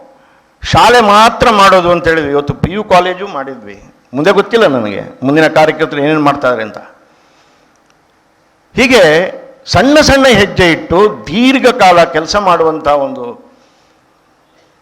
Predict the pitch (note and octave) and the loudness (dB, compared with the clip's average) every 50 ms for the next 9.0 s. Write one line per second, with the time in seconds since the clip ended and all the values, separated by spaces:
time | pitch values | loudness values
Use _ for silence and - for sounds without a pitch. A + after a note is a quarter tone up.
0 | _ _ _ _ _ _ _ _ _ G#2+ G#2+ C3+ F3+ G3 G#3+ A3 A3+ G3+ A3+ A#3 | _ _ _ _ _ _ _ _ _ -4 -4 -2 2 4 4 4 4 4 2 0
1 | A3+ G3 E3+ F3 - - - F3 E3 C#3+ C#3 D3 C#3+ C#3 C#3 C#3 - - B2+ B2 | 2 2 0 0 -2 -4 -2 2 2 2 4 4 2 0 0 -2 -10 -8 -8 -8
2 | A#2 - - - - _ - - A#2+ C#3+ F#3 - - - G#3 G#3 F#3 E3 D3+ D3+ | -8 -10 -18 -20 -20 _ -10 -4 -2 -2 -2 -2 -2 -2 -2 -2 -2 -6 -6 -6
3 | C#3+ C#3 C3+ C3 C3 B2+ A#2+ A#2+ A#2+ A#2 A#2 A2 G#2+ A2 G#2+ - - - _ _ | -6 -4 -4 -4 -4 -6 -10 -10 -10 -8 -6 -8 -8 -10 -14 -18 -20 -20 _ _
4 | _ _ _ _ _ _ _ _ - - C#3+ C#3+ C#3+ C#3 B2+ B2 A#2+ - - - | _ _ _ _ _ _ _ _ -12 -8 -4 -4 -4 -4 -4 -6 -10 -12 -10 -12
5 | - A#2 A2+ B2 C#3 D3 D#3+ D#3 D#3 - - C3 A#2+ B2+ B2 - - - - - | -10 -6 -6 -4 -2 0 0 0 -2 -4 -8 -4 -4 -4 -4 -4 -8 -8 -12 -12
6 | - - - _ _ _ _ _ _ _ _ _ _ _ _ _ _ _ _ _ | -14 -18 -20 _ _ _ _ _ _ _ _ _ _ _ _ _ _ _ _ _
7 | _ _ _ _ _ _ _ _ _ _ _ _ _ _ _ _ _ _ - - | _ _ _ _ _ _ _ _ _ _ _ _ _ _ _ _ _ _ -8 -2
8 | E3+ F#3 G#3 A3 G#3+ - G#3 F#3 F#3 G3+ A3 A3 F3 D3 E3+ F#3 - - - | 0 0 0 0 0 -4 -4 -4 -2 -2 -2 -2 -2 -4 -8 -10 -14 -20 -20